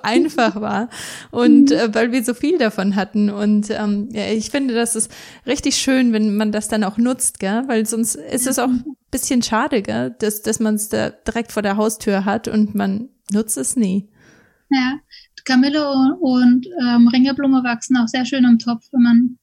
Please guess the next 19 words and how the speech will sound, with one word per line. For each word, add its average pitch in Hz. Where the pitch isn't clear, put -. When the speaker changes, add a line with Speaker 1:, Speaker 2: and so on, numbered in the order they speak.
Speaker 2:
einen 269
kleinen 240
Balkon 233
Speaker 1:
Stimmt. 262
Speaker 2:
hat 226
oder 226
so 247
ein, 233
eine 262
kleine 240
Fensterreihe 247
außerhalb 240
vom 240
Fenster. 254
Das, 220
Speaker 1:
Ja. 320
Speaker 2:
da -
wächst 240
es 247